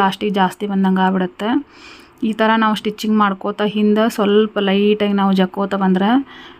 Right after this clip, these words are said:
ನಮ್ಗೆ ಸೀರೆ ಜೊತೆನೇ ಫಾಲ್ ತುಂಬ ನೀಟಾಗಿ ಒಂದೇ ಲೆವೆಲ್ಗೆ ಬರುತ್ತೆ. ನಾವು ಯಾವ ಥರ ಪಿಕೋ ಮಾಡೋದು ತೋರಿಸಿದ್ದೇನಲ್ಲ, ಅದೇ ಥರನ ಇದನ್ನು ಫಾಲನ್ನು ಒಂದೇ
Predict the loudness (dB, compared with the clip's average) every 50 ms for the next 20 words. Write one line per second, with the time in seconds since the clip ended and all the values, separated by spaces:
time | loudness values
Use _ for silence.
0 | -8 -2 0 2 2 2 2 2 2 2 0 -2 -6 _ -8 -2 0 2 2 4
1 | 4 4 2 2 2 0 2 0 0 0 2 2 2 2 2 0 0 -2 -2 0
2 | 2 2 2 2 0 0 -2 -2 -4 -2 0 0 0 2 2 4 4 6 6 4
3 | 4 4 2 2 2 2 2 0 0 0 0 -2 -2 -4 -4 -6 -4 0 2 2
4 | 2 0 -2 -16 -20 -20 -20 -20 -20 -20 -18 -2 0 2 4 4 4 4 2 2
5 | 0 -2 -6 _ _ _ _ _ _ _ _ _ _ _ _ _ _ _ _ 2
6 | 4 4 4 2 2 2 2 2 4 2 2 0 -2 _ -20 -10 -8 -8 -8 -6
7 | -4 -4 -2 0 -2 -2 -4 _ _ _ _ _ _ -8 -2 0 2 2 2 0
8 | 0 -2 -4 -4 -4 -4 -2 -2 0 0 2 2 2 2 2 2 0 0 0 -2
9 | 0 2 0 2 0 0 0 0 0 0 -2 -2 0 0 0 2 2 2 2 4
10 | 4 2 2 0 -2 -14 -20 -20 -20 -20 -20 -20 _ -4 0 2 4 4 4